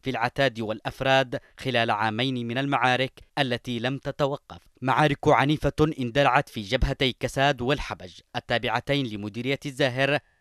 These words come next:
تمكنت خلالها المقاومة الشعبية من التصدي للميليشيا التي حاولت التوغل في المنطقة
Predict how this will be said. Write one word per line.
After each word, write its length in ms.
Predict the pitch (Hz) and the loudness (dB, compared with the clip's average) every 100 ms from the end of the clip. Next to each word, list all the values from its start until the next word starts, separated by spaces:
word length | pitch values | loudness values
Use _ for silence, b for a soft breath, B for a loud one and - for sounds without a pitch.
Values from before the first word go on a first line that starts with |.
| _ | _
تمكنت 540 | 104 98 - 143 139 - | -6 -6 -4 -2 -2 -4
خلالها 460 | 120 135 135 123 | -2 0 0 -2
المقاومة 580 | 127 113 - 98 139 135 127 | -4 -6 -4 -4 -2 -4 -6
الشعبية 540 | - 110 107 139 135 139 135 - _ - | -4 -4 -2 0 0 0 -2 -4 _ -4
من 120 | 160 | 0
التصدي 540 | 160 - - 147 120 131 | 0 0 -2 -2 0 -2
للميليشيا 540 | 113 104 135 135 135 | -2 -4 -4 -2 -2
التي 300 | 123 120 110 | -2 -4 -8
حاولت 500 | - 135 120 127 - | -2 2 2 2 -4
التوغل 600 | 120 - 139 120 127 131 | -8 -2 0 0 0 -2
في 100 | 113 | -4
المنطقة 600 | 117 147 131 - 139 139 | -4 -4 -6 0 4 4